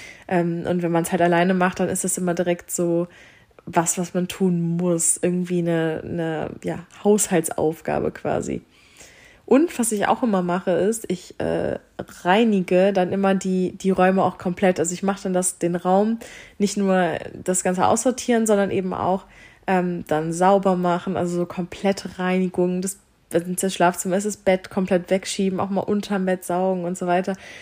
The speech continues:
Solche Sachen, die man ja nicht irgendwie täglich macht, ähm, dass ich das einfach damit verbinde. Und der letzte Tipp ist eigentlich, das, äh, geht jetzt nochmal zu Anziehsachen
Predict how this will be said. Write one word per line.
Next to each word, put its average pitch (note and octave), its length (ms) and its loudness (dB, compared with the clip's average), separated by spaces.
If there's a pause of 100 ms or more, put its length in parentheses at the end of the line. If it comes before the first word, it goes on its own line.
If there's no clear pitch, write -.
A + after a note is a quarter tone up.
(100)
Solche F#3+ 240 -8
Sachen, G3 320 0
die G3 100 2
man F#3+ 140 2
ja F#3 100 2
nicht F3+ 200 -2
irgendwie F3+ 200 0
täglich G3 500 -2
macht, F3+ 320 -2 (380)
ähm, F3 200 0
dass F#3 160 -2
ich F#3+ 100 -2
das - 140 -4
einfach F#3 300 -2
damit F3 240 -4
verbinde. E3+ 640 -4 (800)
Und D#4 400 2 (380)
der G#3 100 6
letzte C#4+ 280 4
Tipp A3+ 220 2
ist - 80 2
eigentlich, A#3 720 0 (280)
das, - 340 -2
äh, G3 240 -2
geht G3+ 140 -6
jetzt A3 180 -2
nochmal G3 320 -2
zu - 120 -8
Anziehsachen G3 840 -2